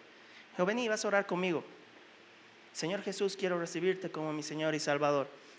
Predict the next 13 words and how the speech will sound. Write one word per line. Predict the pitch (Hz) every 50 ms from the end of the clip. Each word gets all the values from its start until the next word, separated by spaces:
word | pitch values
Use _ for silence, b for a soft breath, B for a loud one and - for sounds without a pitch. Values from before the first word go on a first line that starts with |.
| b -
Ese | 214 226 - 202 -
fue | - 202 190
el | 185 175
inicio | 165 175 196 185 - 185 165 151
de | 151 147 135 139
mi | 139 131 131
vida, | 143 143 143 127 120 - - - - - - - - - - - -
amigos. | 139 139 139 135 127 123 - - - - - - - - - - - - - - - - - - - - - - - - -
Un | 185 226 240
inicio | 220 220 226 220 220 226 202
de | 185
mi | 185 180
vida | 170 190 202 196 185 180